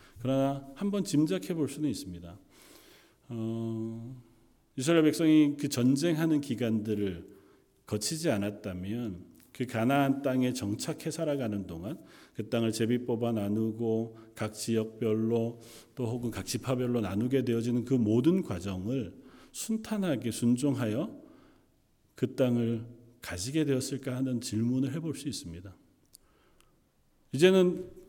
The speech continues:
요단강 건너가면 "다 니네 거야, 가져." 그러면 서로 좋은 땅 가서 차지하고 있지 않을까요?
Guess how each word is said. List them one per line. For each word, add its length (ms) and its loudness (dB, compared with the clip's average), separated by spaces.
요단강 340 4
건너가면 720 2
"다 140 0
니네 280 6
거야, 300 2
가져." 460 -2
그러면 560 0
서로 520 6
좋은 340 6
땅 180 2
가서 680 -4
차지하고 1160 -4
있지 260 -8
않을까요? 680 -8